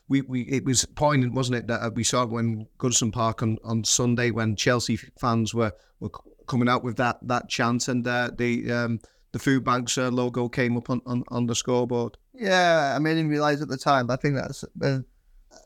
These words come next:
Speaker 2: a, an actual tactic now that's being used, that when, when the poverty shaming starts, that, you know, the club starts to promote fan supported food banks, and, and the contrast between, you know, a Merseyside-based supporter-led initiative between Liverpool and Everton that's done so much good for the region and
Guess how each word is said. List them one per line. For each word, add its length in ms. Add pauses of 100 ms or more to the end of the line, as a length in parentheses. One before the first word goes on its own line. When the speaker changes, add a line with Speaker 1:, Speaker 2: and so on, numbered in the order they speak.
Speaker 2:
a, 140
an 80
actual 340
tactic 460
now 260
that's 140
being 300
used, 300
that 80
when, 400
when 220
the 80
poverty 320
shaming 340
starts, 540
that, 240 (680)
you 200
know, 80 (280)
the 120
club 240
starts 300
to 60
promote 360 (260)
fan 180
supported 400
food 260
banks, 380
and, 280
and 120
the 40
contrast 560
between, 480 (420)
you 240
know, 80 (160)
a 40
Merseyside-based 1300
supporter-led 720
initiative 520
between 280
Liverpool 400
and 80
Everton 340
that's 120
done 260
so 300
much 320
good 240
for 340
the 100
region 480
and 140